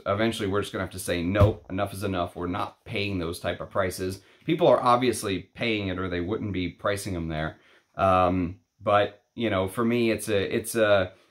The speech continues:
when you start to smell some of the other fragrances created in smaller batches, right, that use some of these notes in Middle Eastern style perfumery, it's very hard to give a house like L V M H four hundred ten dollars, you know, what they're asking. It's just, it's very tough.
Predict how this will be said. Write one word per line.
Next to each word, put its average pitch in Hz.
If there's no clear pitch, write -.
when 135
you 135
start 156
to 117
smell 123
some 127
of 113
the 107
other 117
fragrances 110
created 101
in 107
smaller 113
batches, 92
right, 92
that 82
use 139
some 120
of 101
these 92
notes 98
in 92
Middle 101
Eastern 98
style 85
perfumery, 95
it's 87
very 123
hard 95
to 95
give 104
a 95
house 92
like 104
L 110
V 101
M 92
H 92
four 101
hundred 92
ten 85
dollars, 82
you 98
know, 85
what 95
they're 87
asking. 90
It's 92
just, 87
it's 78
very 117
tough. -